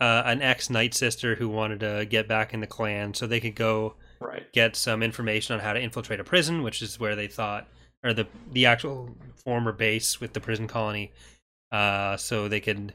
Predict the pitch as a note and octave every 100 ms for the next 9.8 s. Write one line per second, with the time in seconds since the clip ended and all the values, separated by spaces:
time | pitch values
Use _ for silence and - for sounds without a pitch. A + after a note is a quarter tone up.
0 | - - A#2 A#2 - A2 - - C3+ -
1 | B2 C3 C3 D3 D3+ - - _ _ _
2 | _ - C#3 A2+ A2+ A2+ G#2+ A2 A2 A#2+
3 | A2+ G#2+ G#2+ A2 - - _ _ _ _
4 | _ _ _ _ - A2+ A2 A2 A2 A2+
5 | A2+ - - - _ _ _ C3+ A2 A2
6 | A2 A2 A#2 A#2+ A#2 A#2 C#3 A#2+ C#3 C3+
7 | - - - _ _ _ A#2 - A#2+ B2
8 | A#2+ B2+ - C3+ C3 - - _ - A#2+
9 | A#2+ A2+ A#2 A#2+ C#3 - C#3+ C#3+